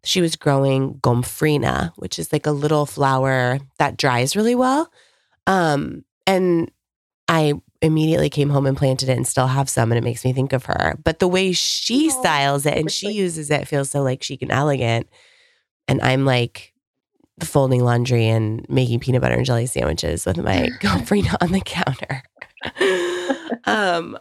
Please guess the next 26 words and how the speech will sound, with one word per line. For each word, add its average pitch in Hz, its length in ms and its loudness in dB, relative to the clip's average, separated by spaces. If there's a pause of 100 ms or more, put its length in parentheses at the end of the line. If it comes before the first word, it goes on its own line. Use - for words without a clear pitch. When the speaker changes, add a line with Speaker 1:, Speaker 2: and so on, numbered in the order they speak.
Speaker 1:
oh 170 160 -2
my 170 160 -2
gosh. 156 380 -6
Okay, 185 420 0
so 180 360 2
I 175 120 2
don't 190 100 2
wanna 220 180 2
take 202 260 0
up 175 260 0
too 180 180 2
much 156 200 0
more 156 140 2
of 139 60 0
your 135 80 2
time. 127 220 0
I 127 120 0
could 151 160 -6
continue 131 680 0
to - 200 -6
ask 131 340 -2
you 135 300 0 (120)
all 139 160 4
the 139 80 2
questions, 131 520 -2
but 127 280 0